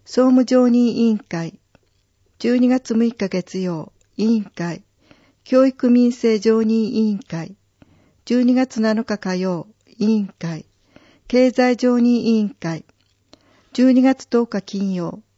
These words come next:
本会議、委員長報告、質疑、討論、採決、閉会。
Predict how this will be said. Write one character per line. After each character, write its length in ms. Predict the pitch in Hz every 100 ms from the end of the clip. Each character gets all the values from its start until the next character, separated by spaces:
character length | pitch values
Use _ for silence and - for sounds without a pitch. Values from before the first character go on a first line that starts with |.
| _
本 240 | - 247 247
会 280 | - 180 160
議、 260 | 156 196 _ _ _ _ _ _ _ _ -
委 80 |
員 220 | 233 262 277
長 200 | 247 240
報 200 | 226 220
告、 420 | 190 - 311 - _ -
質 320 | - - 214
疑、 260 | 208 190 - _ _ _ -
討 260 | 240 226
論、 240 | 180 165 214
採 320 | _ - 220 220
決、 400 | 202 - 180 - _ _
閉 200 | 202 208
会。 340 | 202 175 175